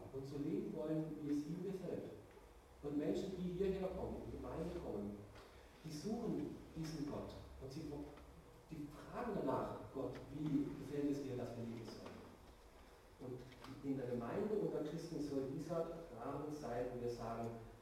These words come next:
alle diese Menschen, die so suchen, sind herzlich willkommen, egal aus welcher Kultur und aus welchem Hintergrund. Und wir haben sie anzunehmen, weil Gott sie annimmt.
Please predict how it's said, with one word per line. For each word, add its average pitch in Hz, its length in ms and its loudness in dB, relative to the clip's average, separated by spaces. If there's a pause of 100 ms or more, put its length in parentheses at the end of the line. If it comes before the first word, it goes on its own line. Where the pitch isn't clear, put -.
alle 220 360 4 (160)
diese 202 260 0
Menschen, - 420 -2 (260)
die 139 100 -2
so 170 140 2
suchen, - 380 4 (440)
sind 120 200 -8
herzlich 139 380 -2
willkommen, 139 400 -2 (540)
egal 117 460 2 (420)
aus 127 180 2
welcher 123 300 2
Kultur 135 500 4
und - 100 0
aus 117 200 -2
welchem 117 240 -2
Hintergrund. 110 560 -4 (1400)
Und 120 160 -6
wir 120 80 -2 (160)
haben 208 400 2 (240)
sie 143 160 4
anzunehmen, 175 920 2 (260)
weil 120 220 0
Gott 135 360 2 (100)
sie 131 400 -4
annimmt. 95 400 -6